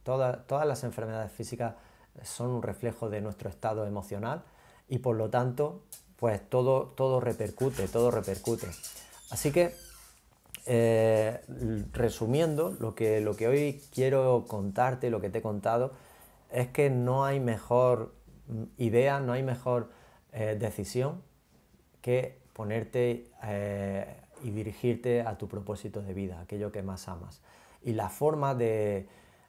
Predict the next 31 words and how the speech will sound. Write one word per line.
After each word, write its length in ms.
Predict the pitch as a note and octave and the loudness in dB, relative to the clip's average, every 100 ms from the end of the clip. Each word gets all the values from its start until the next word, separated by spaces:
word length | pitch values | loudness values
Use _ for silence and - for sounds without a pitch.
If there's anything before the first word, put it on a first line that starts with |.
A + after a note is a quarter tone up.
| - | -12
de, 960 | B2+ A2 G#2 G#2 G2+ G2 G2 G2 - - | -4 0 2 2 2 0 0 -2 -6 -6
lo 120 | A2 | -6
primero 340 | G#2 G#2+ E3 A#2+ | -2 0 0 0
que 100 | G#2+ | -2
tienes 240 | A#2 G2+ | -4 -4
que 80 | G2 | -6
hacer, 200 | F#2+ B2 | -2 -2
lógicamente, 600 | A#2 A#2 G#2 G#2+ A2+ B2 | 0 -2 -4 -4 -4 -6
es 60 | |
saber 380 | - G2 G#2+ A2+ | -4 -2 0 -2
cua-, 320 | - F#2+ F#2+ - | -2 -4 -4 -4
cuál 180 | A2 | -2
es 120 | G2 G2 | -2 -6
tu 120 | G2+ | -8
propósito. 540 | G2 F#2 B2 A#2 F#2 | -6 -4 -4 -4 -12
Si 200 | - G2+ | -10 -8
no 320 | G2 A2+ C#3 | -4 -2 -2
sabes 480 | C3 B2 A#2+ G#2+ - | -2 0 0 -2 -6
aún 320 | G2 G#2+ G#2 - _ _ _ | -6 -6 -8 -12 _ _ _
cuál 200 | A2 G#2+ | -6 -6
es 100 | G2+ | -4
tu 100 | G#2 | -6
propósito 480 | G#2+ - F#2+ G#2 G#2 | -6 -6 -6 -6 -6
de 100 | F#2 | -4
vida, 320 | G2+ B2 C#3+ - _ _ _ | -2 -2 -4 -20 _ _ _
tu 120 | - A#2 | -2 0
propósito 540 | G#2+ A#2+ A2+ B2 B2 | 0 2 2 2 2
de 80 | G#2+ | 2
vida 200 | A2+ A#2+ | 2 0
es 160 | A#2 | 0
averiguar 640 | A2+ G#2 G2 F#2 A2 A#2+ | -2 -2 -2 0 0 0